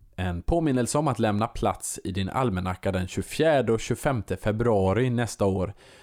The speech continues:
då vi här på församlingsfakulteten har en bibelkonferens med temat Den levande Gudens son. Så gör plats i almanackan för detta. Men nu, nu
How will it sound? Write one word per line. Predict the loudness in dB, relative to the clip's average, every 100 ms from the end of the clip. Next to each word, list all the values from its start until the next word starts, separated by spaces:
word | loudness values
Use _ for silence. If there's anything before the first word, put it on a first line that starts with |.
| -20 0
då | 2
vi | 4
här | 4 2
på | 0
församlingsfakulteten | 0 0 -2 -2 -4 -4 0 -2 0 -4
har | 0 0 0 -4
en | -8 -8 -6
bibelkonferens | 0 0 2 0 -2 -2 -2 -2 0 0 0 -4 -10 -18 -20 -20 -6
med | -2 -2
temat | 0 0 0 -2
Den | -4 -2 2
levande | 2 2 0 0 0
Gudens | 0 0 0 -2 -4 -6
son. | -2 0 0 -2 -10 _ _ _ _ _
Så | -2
gör | 2 2
plats | 2 0 0 0
i | 0
almanackan | 2 0 -2 -4 -6
för | -4
detta. | -6 -8 _ -12 -12 -20 _ _ _ -20 _ _ _ _ _ _ _ _ _
Men | -2 2
nu, | 2 2 -2 _ _
nu | 0 2 2